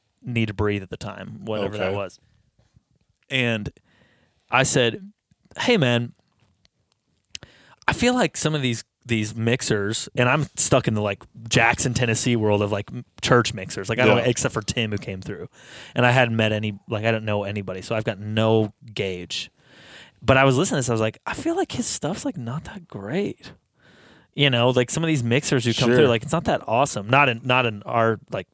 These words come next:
Speaker 1: church scenario, but just, like, other people I've heard, like, at
Speaker 2: Sure.
Speaker 1: shows. He goes, "Dude, honestly, that happens a lot more than you think." And I was
Speaker 2: Yeah.
Speaker 1: like, "Really?" He goes, "Oh, yeah." I was like,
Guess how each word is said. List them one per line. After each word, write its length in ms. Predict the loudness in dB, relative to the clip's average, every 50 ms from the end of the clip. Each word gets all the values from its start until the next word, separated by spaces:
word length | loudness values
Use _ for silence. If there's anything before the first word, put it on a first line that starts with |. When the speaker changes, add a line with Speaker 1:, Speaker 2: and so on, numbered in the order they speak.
| _ _ -8
Speaker 1:
church 260 | -4 -4 -4 -4 -4
scenario, 280 | -6 -8 -8 -10 -8 -8
but 120 | -8 -8
just, 140 | -8 -6 -6
like, 120 | -8 -6 -4
other 200 | -2 0 0 0
people 280 | 0 0 -2 -4 -4 -6
I've 100 | -8 -6
heard, 220 | -6 -6 -6 -6
like, 100 | -6 -8
at 100 | -10 -10
Speaker 2:
Sure. 180 | -4 -2 0 2 2 2
Speaker 1:
shows. 180 | 0 -2 -6 -12 -20 -20 -20 -20 -20 -20 -8 -2
He 80 | 0 0
goes, 140 | 0 2
"Dude, 180 | 2 2 4 4
honestly, 420 | 4 2 2 2 0 0 0 2
that 120 | 2 2 2
happens 300 | 2 2 2 2 2 2
a 60 | 2
lot 240 | 4 2 2 0 0
more 160 | 0 -2 -2
than 100 | -2 -4
you 100 | -8 -10
think." 380 | -6 -4 -2 -2 -2 -6 -10 -10
And 60 | -2
I 20 |
was 100 | 2 4
Speaker 2:
Yeah. 100 | 6 6 4 2
Speaker 1:
like, 60 | -2 -4
"Really?" 340 | -4 -4 -4 -4 -4 -6 -6
He 80 | -4 -4
goes, 220 | -4 -4 -4 -8 -14 _ 4
"Oh, 180 | 6 6 6 4
yeah." 360 | 2 -2 -8 -10 -12 -14 -18 -20 _ -20 -20 -20 -20 -20 -6 -2
I 60 | 2
was 80 | 2 2
like, 180 | 2 2 -2